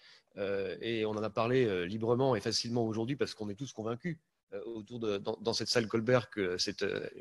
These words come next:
une chose qui est partagée. En réalité, ça, ça ne l'est pas. Un autre principe essentiel, c'est la nécessité d'approches qui sont à la fois globales et prospectives des maladies infectieuses émergentes, qui viennent,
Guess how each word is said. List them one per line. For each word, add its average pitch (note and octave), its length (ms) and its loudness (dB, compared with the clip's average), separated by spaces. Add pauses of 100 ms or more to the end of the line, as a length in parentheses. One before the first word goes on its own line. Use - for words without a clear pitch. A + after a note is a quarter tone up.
une - 60 -14
chose G2+ 360 -2
qui F2+ 240 -2
est E2 100 -2
partagée. G#2+ 500 2
En A2+ 120 6
réalité, F#2+ 340 2
ça, - 180 4
ça - 180 4
ne A2+ 80 4
l'est G2 100 2
pas. - 200 -12 (460)
Un A#2+ 100 0
autre E3 140 8
principe E3 340 4
essentiel, F#3 580 8 (360)
c'est - 160 6
la A#2+ 60 6
nécessité C3+ 460 8
d'approches D#3 520 10
qui - 100 -2
sont C3 160 4
à C3 60 8
la B2+ 100 8
fois B2+ 220 6
globales C3+ 300 8
et A#2+ 80 8
prospectives E3+ 720 2 (640)
des C3 140 0
maladies B2+ 340 4
infectieuses A#2 420 0
émergentes, A2+ 560 2 (560)
qui C#3+ 80 0
viennent, B2+ 240 6